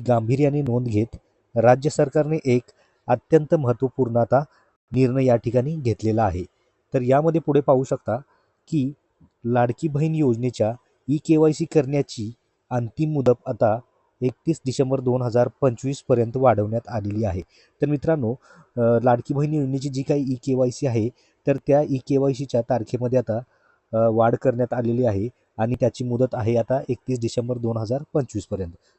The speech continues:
तसेच ज्या पात्र लाभार्थी महिलांचे वडील किंवा पती नाहीत किंवा घटस्फोट झालेला आहे, त्या लाभार्थी महिलांनी स्वतःचे ईकेवायसी करावे व त्यांचे पती अथवा वडील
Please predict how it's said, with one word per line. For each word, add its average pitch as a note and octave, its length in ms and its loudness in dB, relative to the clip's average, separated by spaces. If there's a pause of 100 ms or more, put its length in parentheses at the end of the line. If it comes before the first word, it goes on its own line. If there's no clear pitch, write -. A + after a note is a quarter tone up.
(160)
तसेच B2 400 0 (580)
ज्या B2 180 -2
पात्र D3+ 380 -2
लाभार्थी C3 460 0
महिलांचे A#2+ 500 0
वडील A#2 400 0 (340)
किंवा C#3+ 200 0 (100)
पती D3 240 0
नाहीत A#2 460 -4 (440)
किंवा D3 200 0
घटस्फोट C3+ 640 -2
झालेला A2+ 540 -2 (140)
आहे, G2+ 340 -2 (520)
त्या C3+ 140 4
लाभार्थी C3 500 2
महिलांनी A#2+ 560 0 (360)
स्वतःचे A#2+ 580 0 (440)
ईकेवायसी C3 580 2 (120)
करावे A#2 420 2 (340)
व B2 80 0
त्यांचे A#2+ 600 0 (120)
पती D3+ 300 0
अथवा C#3 360 0
वडील A#2+ 320 2